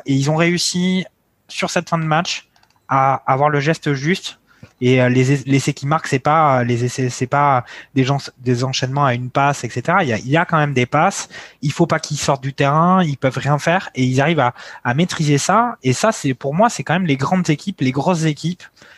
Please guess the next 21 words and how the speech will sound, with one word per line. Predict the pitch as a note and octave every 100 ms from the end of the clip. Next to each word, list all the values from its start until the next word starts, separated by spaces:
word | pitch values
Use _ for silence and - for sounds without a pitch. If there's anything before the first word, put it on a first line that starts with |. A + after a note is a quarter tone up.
| _
qui | -
à | C#3
la | E3+
fois | F#3+
ont | F3
des | D3+
qualités, | D#3 D#3 D3+ D#3+ F#3 - _
qui | -
arrivent | D3 C#3+
à, | C3+
à, | - B2+ A#2+ C3
à |
joindre | C3+ D#3 D3
à |
la | C#3
fois | - C3+
la | B2
qualité | C#3 C#3 D#3 D#3+
et | E3
le | D#3+
sérieux | - C#3 C3+ D#3